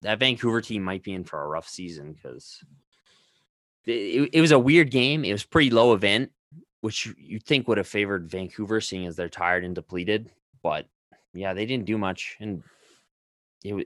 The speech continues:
it, I didn't <laughs> notice Pettersson once outside of the five-on-three.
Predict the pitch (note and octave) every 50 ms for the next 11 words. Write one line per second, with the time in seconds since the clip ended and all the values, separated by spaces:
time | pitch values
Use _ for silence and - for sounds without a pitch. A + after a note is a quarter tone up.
0 | - F#2 F#2+ F2+ - - F#2 A2+ B2+ C#3 C3 - A#2 B2+ A2+ G2+ - - - -
1 | - A#2+ A2+ A#2 A2 - G2+ F#2 F2+ E2+ - - - - - - - _ _ _
2 | _ _ - - F2+ G#2 B2 C3 C3 A2+ - G#2+ G2+ F2 - G#2 F#2+ F#2+ F2 E2+
3 | E2 - - F#2+ F2+ F2 E2+ D#2+ D#2 - - G2+ G2 E2+ D2+ D#2